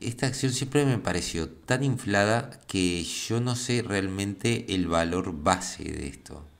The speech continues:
¿no? Todo en venta, sobrevendido. No, esto es por venta. Esto es todo por venta. La gente está vendiendo, se está deshaciendo de esto. No hay nada...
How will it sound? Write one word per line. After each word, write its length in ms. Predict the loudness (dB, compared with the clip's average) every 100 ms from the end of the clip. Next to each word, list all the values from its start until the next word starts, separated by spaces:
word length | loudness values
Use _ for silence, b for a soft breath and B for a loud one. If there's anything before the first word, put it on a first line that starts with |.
| -18
¿no? 240 | -14 -14 -6
Todo 180 | 0 2
en 140 | 2
venta, 340 | 0 -2 -2
sobrevendido. 960 | -4 -2 -2 -2 -2 -2 -2 0 -2 -4 B B
No, 160 | -8 -4
esto 160 | -2 -4
es 60 |
por 220 | -8 -8
venta. 300 | -6 -8 -8 -20 _ _ _ -16 -16 B
Esto 160 | _ -12
es 40 |
todo 140 | -10 -10
por 180 | -8
venta. 260 | -8 -10 -12
La 60 | -6
gente 220 | -4 -4
está 160 | -4
vendiendo, 400 | -4 -4 -8 -12 -18 _
se 60 |
está 160 | -10 -8
deshaciendo 460 | -8 -8 -10 -10 -12
de 100 | -12
esto. 180 | -18 -20 _ _ -12 -12 B B B B B B B B B _
No 140 | -4
hay 120 | -2 -2
nada... 680 | -4 -2 -4 -6 -10 -14